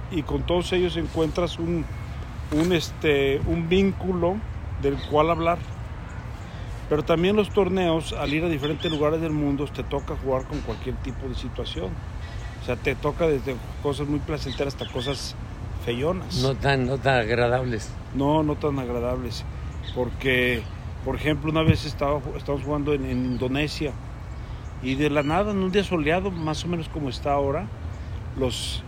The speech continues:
Speaker 1: caddies empezaron a inquietarse mucho. Son caddies entre hombres y, hay hombres y mujeres, y lo veíamos muy nervioso, era la ronda de práctica. Y en cuestión de cinco o diez minutos,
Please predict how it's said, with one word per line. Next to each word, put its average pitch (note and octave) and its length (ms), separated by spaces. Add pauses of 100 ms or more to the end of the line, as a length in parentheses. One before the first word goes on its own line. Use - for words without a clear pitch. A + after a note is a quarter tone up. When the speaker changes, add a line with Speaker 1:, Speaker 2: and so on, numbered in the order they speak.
(200)
Speaker 1:
caddies E3 400
empezaron D3 420
a E3 40
inquietarse C#3 520
mucho. C#3+ 360 (720)
Son C#3+ 140
caddies D3+ 380
entre C3 220
hombres D3+ 260
y, D3+ 100
hay C3 160
hombres D3+ 300
y C3+ 40
mujeres, A#2+ 540 (540)
y A#2+ 40
lo B2 100
veíamos C#3+ 260
muy D#3+ 160
nervioso, D#3+ 340
era E3 140
la D#3+ 80
ronda D#3+ 300
de C#3 40
práctica. D#3 540 (640)
Y D3+ 200
en E3+ 180
cuestión A3+ 600
de F#3 340 (260)
cinco - 560
o - 20
diez G#3+ 180
minutos, G3+ 560